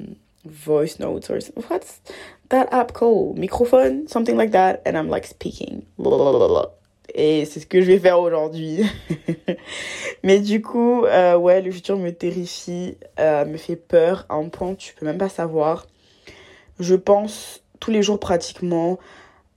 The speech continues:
à là où je dois être, là où je veux être, à qui je veux être, euh, à qui, ce que je dois être et ce que je veux faire.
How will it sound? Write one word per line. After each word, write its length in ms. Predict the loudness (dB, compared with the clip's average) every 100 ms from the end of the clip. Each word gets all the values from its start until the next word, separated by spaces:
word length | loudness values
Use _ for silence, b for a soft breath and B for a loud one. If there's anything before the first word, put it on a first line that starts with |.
| 0
à 480 | 2 4 2 0 0
là 260 | 2 4
où 60 | 2
je 120 | 0
dois 300 | 2 4 6
être, 500 | 6 6 2 -10 -12
là 240 | -4 0 0
où 80 |
je 160 | 0 -6
veux 340 | -4 4 6
être, 520 | 6 4 0 -8 -12 -6
à 180 | -4 -4
qui 320 | -8 -12 -10
je 140 | -10
veux 320 | -12 -2 4
être, 360 | 4 4 0 -8 -14 -16 -18 b b b b b b -6
euh, 600 | -4 -2 -4 -4 -4 -6
à 60 |
qui, 220 | -8 -14 -14
ce 280 | -8 -4
que 160 | 0 2
je 120 | 0
dois 380 | 0 2 4 4 2
être 420 | 2 0 -4 -8 -8 -12 b b -4
et 580 | 0 0 0 -2 -4 -8
ce 180 | -14 -10
que 100 | -8
je 120 | -8
veux 100 | -8
faire. 280 | -2 -2